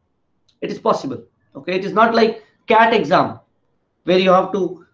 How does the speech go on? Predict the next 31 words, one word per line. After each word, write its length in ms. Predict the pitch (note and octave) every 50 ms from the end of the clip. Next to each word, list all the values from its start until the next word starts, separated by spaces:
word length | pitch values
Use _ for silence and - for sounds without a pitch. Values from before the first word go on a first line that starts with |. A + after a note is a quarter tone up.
| _ _ _ - -
uh, 200 | D#3+ D#3 D3+ D3+
what 140 | D#3+ D3+
do 80 | E3 D#3+
you 60 | D3+ C#3
say, 120 | D#3+ D#3+
you, 160 | D#3 D#3+ D#3+
where 200 | D#3 E3+ F3+ F3+
you 80 | F3 F3
have 200 | E3 E3 E3 -
to, 300 | E3+ E3 D#3 - - - _ _ _ _ -
uh, 140 | - D3 C#3+
struggle. 580 | C#3+ - - - G#3 G3 F3 E3+ - - - - _ _ _ _ _ _ _ - -
Okay, 340 | - - E3+ F3 E3+ - -
if 180 | D#3+ F3 E3+
you 120 | F3 F3 D#3+
don't 260 | - G#3+ B3 B3+ A#3+
have 200 | A3 A#3 A#3+ A#3+
it, 80 | A#3+ A#3+
you 100 | G3+ E3
don't 180 | F3 F#3 F3
have 180 | D#3+ D3+ C#3 C3
it. 80 | C3+
If 100 | D3 C#3
you 80 | C#3 D3+
have 200 | E3+ G3 G#3+ G#3+
it, 100 | A3+ A3+
you 100 | G3 D#3+
have 220 | C#3+ D3+ C3+ B2+
it. 100 | A#2+ A#2+
That's 200 | D3+ C#3+ C#3+ -
it 140 | C3+ - _